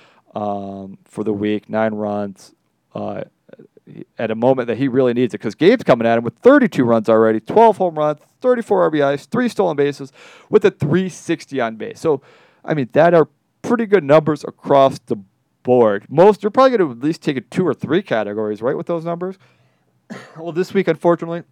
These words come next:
playing the hot Colt forty-fives, uh, he's losing four of those categories. So he's still within reach of maybe home runs and stolen bases. Uh,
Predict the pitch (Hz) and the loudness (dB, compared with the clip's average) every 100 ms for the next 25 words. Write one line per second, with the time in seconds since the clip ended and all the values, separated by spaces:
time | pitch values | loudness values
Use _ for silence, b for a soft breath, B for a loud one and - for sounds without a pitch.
0 | _ _ _ _ _ _ _ _ 139 151 | _ _ _ _ _ _ _ _ -2 0
1 | 139 131 139 - 147 - 135 131 131 127 | 0 -2 -4 -4 -8 -6 -6 -2 0 0
2 | 123 _ b b b b - 113 110 120 | -4 _ b b b b -2 2 2 0
3 | 117 110 135 123 113 _ 135 135 90 - | -6 -4 -4 -4 -12 _ 2 2 0 -12
4 | _ _ _ _ _ _ _ - _ 110 | _ _ _ _ _ _ _ -20 _ -6
5 | 107 98 - 98 98 98 95 - 110 101 | -6 -6 -10 -10 -12 -14 -14 -6 -4 -4
6 | - _ 170 180 - 247 247 220 220 - | -8 _ -2 -2 0 8 8 8 4 4
7 | 202 196 175 180 165 151 160 151 147 143 | 2 2 4 4 4 -2 2 2 2 0
8 | 151 139 - 151 143 143 147 156 151 - | -2 -2 -2 0 2 2 2 -2 -6 -8
9 | B B B B B - 110 110 107 110 | B B B B B -6 -2 0 2 2
10 | 110 | 0